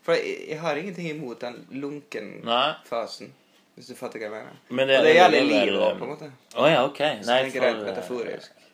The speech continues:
Speaker 2: Ja, for det er jo, det er jo, varm kaffe er jo, uansett hva du sier, bedre enn lunken.
Speaker 1: Ja.
Speaker 2: Og da er den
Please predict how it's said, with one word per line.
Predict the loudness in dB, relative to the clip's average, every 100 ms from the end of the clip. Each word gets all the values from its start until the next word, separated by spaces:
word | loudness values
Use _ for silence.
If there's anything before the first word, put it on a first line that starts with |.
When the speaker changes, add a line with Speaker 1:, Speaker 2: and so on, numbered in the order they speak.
| _
Speaker 2:
Ja, | -2 2 2 0 -8
for | -10 -10 -8 -10 -8
det | -2
er | 0
jo, | 0 -2 -6
det | -8
er | -8
jo, | 4
varm | 8 8 6 -2 0
kaffe | 0 0 0
er | 2 4
jo, | 4 0 -4 -16 -20 -20 -16
uansett | -10 -6 -4 -6
hva | -6 -6
du |
sier, | -2 -2
bedre | 2 2 2 -2
enn |
lunken. | -8 -10 -10 -10 -10 -12 -20 _ _
Speaker 1:
Ja. | -4 -2 -4 -6
Speaker 2:
Og | -4 -2
da | 2 2
er | 0
den | -6